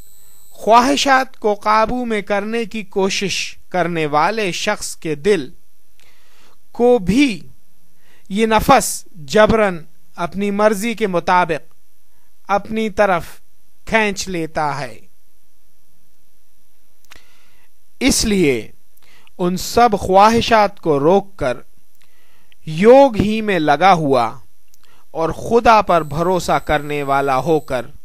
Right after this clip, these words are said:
रह जाना चाहिए। इस तरह जिसकी ख्वाहिशात अपने काबू में हो जाएं, उसी की अक्ल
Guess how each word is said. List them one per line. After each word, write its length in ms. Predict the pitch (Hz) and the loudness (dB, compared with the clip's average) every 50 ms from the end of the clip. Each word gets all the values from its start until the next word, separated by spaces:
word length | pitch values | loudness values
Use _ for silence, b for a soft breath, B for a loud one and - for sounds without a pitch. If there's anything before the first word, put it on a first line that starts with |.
| - - - - - - - - - - | -12 -12 -12 -12 -12 -12 -12 -12 -10 -6
रह 340 | 135 156 185 208 214 214 220 | 0 4 6 6 6 6 4
जाना 400 | 165 175 143 131 131 135 131 123 | 4 4 2 2 2 -2 -4 -6
चाहिए। 640 | - - 127 117 120 127 117 113 113 110 98 - - - - - - - - - - - - - - - - - - - 247 | -4 -2 -2 -2 -4 -6 -8 -8 -10 -10 -10 -12 -12 -12 -12 -12 -12 -12 -12 -12 -12 -12 -12 -12 -12 -12 -12 -12 -8 -2 0
इस 260 | 277 - - - - | 0 0 0 0 4
तरह 380 | - 185 165 160 160 147 151 - - - - - - - b b b b b b b b b | 4 4 6 4 2 0 -2 -8 -10 -12 -14 -14 -14 -14 b b b b b b b b b
जिसकी 560 | 170 151 - - 262 269 - - - 254 233 214 | -10 -6 0 0 0 2 0 -2 -2 0 0 0
ख्वाहिशात 840 | - - 185 175 165 180 180 170 156 - 208 196 185 160 - - - - - - - - - - - - - - | 2 4 6 6 6 6 4 0 0 2 4 4 4 4 2 -2 -10 -14 -14 -14 -14 -14 -14 -14 -14 -12 -2 4
अपने 440 | - 185 208 202 240 240 247 247 233 | 6 6 8 6 4 2 2 2 2
काबू 480 | 214 - 190 185 175 175 165 175 175 170 | 4 4 6 8 8 8 6 4 0 2
में 180 | 165 160 156 | 2 0 0
हो 240 | 143 127 190 208 226 | 4 6 8 8 8
जाएं, 540 | 208 175 190 156 143 139 135 139 139 160 208 - - - - b b b b b b b b b - - | 8 8 6 4 4 4 0 -2 -4 -6 -8 -10 -12 -12 -12 b b b b b b b b b -4 0
उसी 380 | 233 240 220 - - 294 311 | 2 2 2 4 6 4 4
की 240 | 262 - - 220 202 | 4 2 0 4 6
अक्ल 420 | 185 196 208 - - 165 135 127 | 6 6 6 4 2 -2 -2 -4